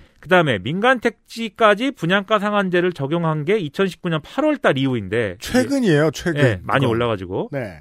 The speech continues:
Speaker 1: 근데 이때까지 다 분양됐고,
Speaker 2: 음.
Speaker 1: 마지막 남은 이 주택용지가 에스케이 뷰 테라스라는 건물이 있습니다. 이
Speaker 2: 대장동에
Speaker 1: 단지에.
Speaker 2: 있는.
Speaker 1: 예.
Speaker 2: 네.
Speaker 1: 이게 뭐냐면,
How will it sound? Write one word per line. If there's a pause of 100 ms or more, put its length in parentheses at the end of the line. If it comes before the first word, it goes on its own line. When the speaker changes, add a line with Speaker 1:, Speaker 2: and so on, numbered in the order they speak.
Speaker 1:
근데 (500)
이때까지
다
분양됐고,
Speaker 2:
음.
Speaker 1:
마지막
남은
이
주택용지가 (460)
에스케이
뷰
테라스라는 (260)
건물이
있습니다.
이
Speaker 2:
대장동에
Speaker 1:
단지에.
Speaker 2:
있는. (160)
Speaker 1:
예.
Speaker 2:
네. (340)
Speaker 1:
이게
뭐냐면,